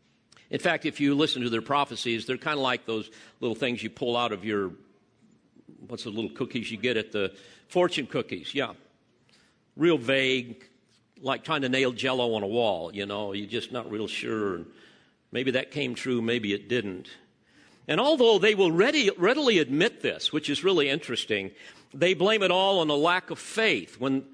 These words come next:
of the prophet when they don't, when those things don't come true, and also argue that there's such a thing as fallible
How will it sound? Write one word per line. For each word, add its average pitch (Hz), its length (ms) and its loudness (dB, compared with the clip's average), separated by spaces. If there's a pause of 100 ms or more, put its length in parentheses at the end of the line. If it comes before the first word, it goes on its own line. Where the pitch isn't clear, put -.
of 139 160 -2
the 147 60 0
prophet 175 540 0
when 123 120 -6
they 131 120 2
don't, 143 200 -2 (120)
when 135 120 -4
those 131 200 -2
things 139 220 -2
don't 131 200 -2
come 120 220 -4
true, 143 240 2
and 135 60 2
also 196 360 0
argue 151 480 2 (300)
that 175 180 2
there's 190 200 2
such 226 240 0
a 190 60 4
thing 185 460 0
as 151 340 0
fallible 165 840 2